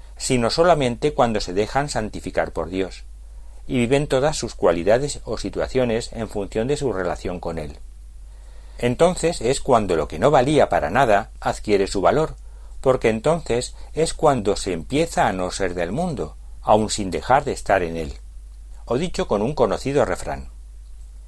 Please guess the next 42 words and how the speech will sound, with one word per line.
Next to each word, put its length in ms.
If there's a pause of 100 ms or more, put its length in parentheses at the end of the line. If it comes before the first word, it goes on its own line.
(500)
Y 140
es 120
que 200
el 100
hábito 520
no 240
hace 200
al 80
monje. 400 (500)
Por 180
eso 220
una 200
soledad 480
que 180
no 160
esté 260
habitada 420
por 160
Dios 420 (260)
es 200
una 180
soledad 460
baldía, 460 (640)
y 120
un 120
silencio 580
que 120
no 120
escuche 500
la 120
voz 200
de 120
Dios 360 (300)
es 220
un 120
silencio 540
inútil. 520 (800)
Y 140
es 140
que 100
estas 240
disposiciones 840